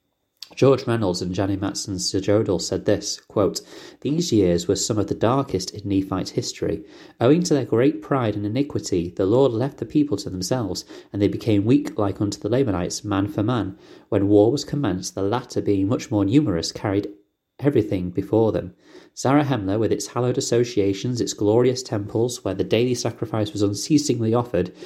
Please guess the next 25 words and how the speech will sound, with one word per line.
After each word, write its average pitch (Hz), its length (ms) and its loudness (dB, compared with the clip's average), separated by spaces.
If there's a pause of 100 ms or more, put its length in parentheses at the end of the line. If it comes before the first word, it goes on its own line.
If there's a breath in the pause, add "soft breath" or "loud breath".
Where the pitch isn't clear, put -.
(200 loud breath)
its - 140 0
proud 113 420 2
palaces, 117 520 2
its - 200 0
luxurious 107 600 2
homes, 117 360 0
its - 160 -2
courts 113 320 2
of 90 80 -2
justice, 120 460 -2
where - 100 -2
the 92 80 0
chief 117 300 -2
judge 117 240 2
sat - 260 -6
in 107 80 -6
magnificence 107 800 -2 (400 loud breath)
of 107 120 4
almost 101 320 4
kingly 131 340 2
authority 123 480 0
to 107 140 0
administer 110 400 -4
the - 100 -4
law, 104 340 2